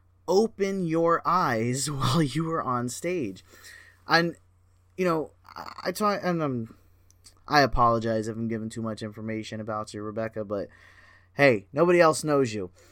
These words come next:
Uh, I've heard it from so many people, and I've seen it, I've witnessed it. People get so into their music or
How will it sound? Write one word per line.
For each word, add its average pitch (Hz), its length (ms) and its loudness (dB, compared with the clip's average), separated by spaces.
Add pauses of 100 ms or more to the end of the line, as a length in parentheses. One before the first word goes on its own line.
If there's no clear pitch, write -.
(320)
Uh, 120 520 6 (540)
I've 175 120 -4
heard 226 180 2
it 247 80 0
from 196 160 -4
so 190 340 -2
many 185 240 -2
people, 156 380 -8
and 135 100 -4
I've 123 140 -6
seen 180 320 -4
it, 170 100 -4
I've 127 220 -6
witnessed 151 460 -2
it. 143 120 0
People 165 240 -10
get 143 160 -4
so 180 320 -4
into 180 220 -4
their 151 160 0
music 151 560 -2
or 117 180 -4